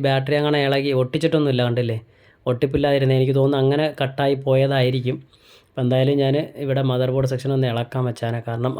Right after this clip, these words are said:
ആ ഒരു പീസ് എടുക്കണമെങ്കിൽ നമുക്ക് മദർ ബോർഡ് സെക്ഷൻ ഇളക്കിയേ പറ്റത്തുള്ളൂ. അപ്പോൾ എന്തായാലും നമ്മൾ പുതിയ ബാറ്ററി ചേഞ്ച് ചെയ്യാം. ചേഞ്ച് ചെയ്തിട്ട്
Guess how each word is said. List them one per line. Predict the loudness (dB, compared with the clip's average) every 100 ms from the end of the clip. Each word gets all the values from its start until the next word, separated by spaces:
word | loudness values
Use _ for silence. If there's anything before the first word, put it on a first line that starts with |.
| -4
ആ | -2
ഒരു | 0 0 -2
പീസ് | -4 -2
എടുക്കണമെങ്കിൽ | -2 0 0 0 -2
നമുക്ക് | -4 -6
മദർ | -4 -4
ബോർഡ് | -4
സെക്ഷൻ | -4 -4 -4
ഇളക്കിയേ | -2 -4 -4
പറ്റത്തുള്ളൂ. | -6 -4 -4 -6 -12 _ -20 -20 _
അപ്പോൾ | -2 2
എന്തായാലും | 4 6
നമ്മൾ | 6 4
പുതിയ | 4 4 4
ബാറ്ററി | 2 0 0 2
ചേഞ്ച് | 2 4
ചെയ്യാം. | 4 2 -4 -14 -4
ചേഞ്ച് | 0 2 4
ചെയ്തിട്ട് | 4 2